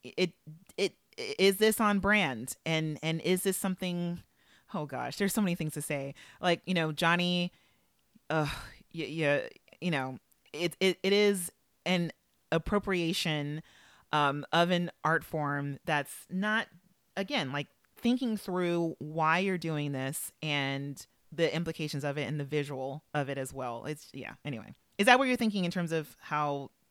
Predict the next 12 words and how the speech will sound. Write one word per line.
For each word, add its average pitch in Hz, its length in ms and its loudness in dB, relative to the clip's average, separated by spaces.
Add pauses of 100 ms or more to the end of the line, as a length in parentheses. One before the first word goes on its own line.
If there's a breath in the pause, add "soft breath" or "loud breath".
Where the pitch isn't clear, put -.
(220)
emotional 160 400 -2
Tim 196 180 -2
was 196 140 -2
getting? 214 260 0
'Cause 190 160 0
I 170 100 6
was 185 140 2
mostly 170 300 0
thinking 156 300 -6
of 143 120 -4
it 143 100 -2
as 135 380 -4